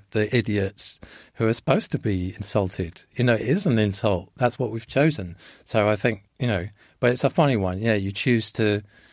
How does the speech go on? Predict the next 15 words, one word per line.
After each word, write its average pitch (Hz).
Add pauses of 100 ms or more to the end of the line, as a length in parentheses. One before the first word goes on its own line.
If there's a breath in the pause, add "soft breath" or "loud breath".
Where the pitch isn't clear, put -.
(360 soft breath)
to 120
mess 113
around 110
with 98
people, 87 (380)
and 98
sometimes 101
it's -
fun 107
and 101
sometimes 107
they 113
don't 110
like 120
it. 85